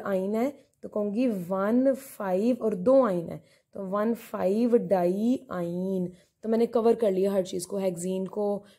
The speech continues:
डबल बॉन्ड को और दोनों ट्रिपल बॉन्ड्स को। नेक्स्ट वन एग्जांपल, लास्ट वन, इसमें, हाँ, इसमें देखें एक साइड से डबल बॉन्ड करीब पड़ा है, एक साइड से ट्रिपल बॉन्ड करीब पड़ा है। तो आप नंबरिंग कहाँ से स्टार्ट करेंगे, किसको प्रायोरिटी देंगे?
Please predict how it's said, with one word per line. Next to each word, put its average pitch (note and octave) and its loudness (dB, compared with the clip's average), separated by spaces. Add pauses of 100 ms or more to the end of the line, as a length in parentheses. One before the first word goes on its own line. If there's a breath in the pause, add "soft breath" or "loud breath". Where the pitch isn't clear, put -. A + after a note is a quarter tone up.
(140 loud breath)
डबल G#3+ 2
बॉन्ड F#3+ -2
को G3+ -4
और G3+ 0
दोनों F#3+ -2 (120)
ट्रिपल F3+ -2
बॉन्ड्स F3 -4
को। F#3 -6 (360 loud breath)
नेक्स्ट G3+ -2
वन A#3 -2
एग्जांपल, A#3 0
लास्ट G#3+ -2
वन, C4 -2 (1160)
इसमें, A#3 0 (480)
हाँ, F3+ -2
इसमें F#3+ -4
देखें F3 -4 (380 loud breath)
एक G3+ 0
साइड G3+ 4
से A3 -2
डबल F#3+ 4
बॉन्ड A3 0
करीब B3+ -2
पड़ा B3+ 4
है, B3+ 2
एक G#3 -2
साइड G#3 -2
से C4 4 (200)
ट्रिपल A#3+ 2
बॉन्ड G3+ -2
करीब F3+ -8
पड़ा D#3+ -8
है। D#3+ -8 (380 loud breath)
तो F#3 2
आप F3+ 0
नंबरिंग F#3+ 0
कहाँ A3 0
से A3+ 0
स्टार्ट G#3+ 0
करेंगे, A3 2
किसको A3+ -2
प्रायोरिटी A3 2
देंगे? A3 2